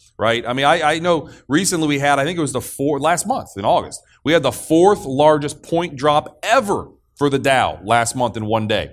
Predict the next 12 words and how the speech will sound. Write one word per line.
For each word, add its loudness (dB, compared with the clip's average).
It -10
was -6
like, -4
I -16
think -14
down -6
five -2
or -10
six -14
hundred -8
points -10
approximately. -12